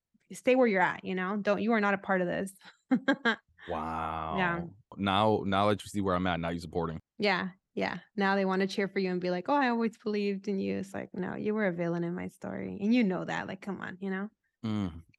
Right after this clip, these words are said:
Speaker 2: Talk to me a little bit about those villains, and I'm not looking for, like, obviously
Speaker 1: <laughs>
Speaker 2: spec-, specific people, but you did have certain moments where you're just like, "I'm gonna do my nails different, or I'm gonna do this, this, and that." Like, how do you think you were received in some of those early instances?
Speaker 1: Um, are you saying post George Floyd or pre George Floyd?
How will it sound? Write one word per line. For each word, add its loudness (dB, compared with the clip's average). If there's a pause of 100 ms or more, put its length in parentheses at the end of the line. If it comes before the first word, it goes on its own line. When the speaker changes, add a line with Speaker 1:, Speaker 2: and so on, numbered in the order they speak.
(140)
Speaker 2:
Talk 0
to 0
me 4
a 6
little 4
bit 2
about 2 (400)
those -2
villains, -2 (100)
and 2
I'm 4
not 6
looking 0
for, -2
like, -2 (160)
obviously 0
Speaker 1:
<laughs> -
Speaker 2:
spec-, -2 (160)
specific -4
people, 0
but 4
you 2
did 2
have 2
certain 0
moments -2
where 0
you're -2
just -10
like, -2
"I'm 0
gonna 0 (440)
do -2
my 0
nails 0
different, -4
or -4
I'm -4
gonna -6
do -4
this, -6
this, -8
and -2
that." 0
Like, 0
how -2
do 2
you 0
think 0
you 0
were 2
received 0
in -2
some -4
of 0
those -2
early -2
instances? -8 (160)
Speaker 1:
Um, 4
are 4
you 6
saying 4
post 2
George -2
Floyd 2
or 0
pre -2
George -6
Floyd? -6